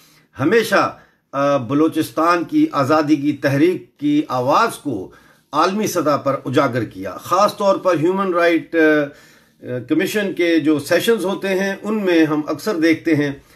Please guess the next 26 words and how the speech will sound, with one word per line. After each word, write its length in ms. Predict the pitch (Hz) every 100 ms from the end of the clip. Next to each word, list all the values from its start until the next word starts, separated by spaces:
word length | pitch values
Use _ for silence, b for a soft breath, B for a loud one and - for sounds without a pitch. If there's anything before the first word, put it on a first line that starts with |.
| b -
कि 60 |
हर 260 | 131 131 202
सेशन 340 | 208 190 185
में 200 | 170 165
बलोचिस्तान 580 | 147 147 143 139 139 135
का 340 | 123 123 104 - B B -
कैंप 240 | - 175 175
लगा 240 | 165 180
होता 360 | 170 - 170 165
है, 440 | 160 165 156 b b b 113
उनकी 340 | 127 135 127
कन्वेंसिंग 580 | - 127 135 156 190 180
हो 120 | 185
रही 160 | 185 180
होती 320 | 175 165 170
है 360 | 170 160 - _ _
और 160 | 139 143
वो 180 | 147 160
वहाँ 280 | 139 160 156
पर 200 | 147 139
बड़ी 320 | 101 208 262
तादाद 420 | 214 170 160 151
में 120 | 151
मौजूद 420 | 147 139 127 147
होते 300 | 135 143 143
हैं 280 | 139 135 120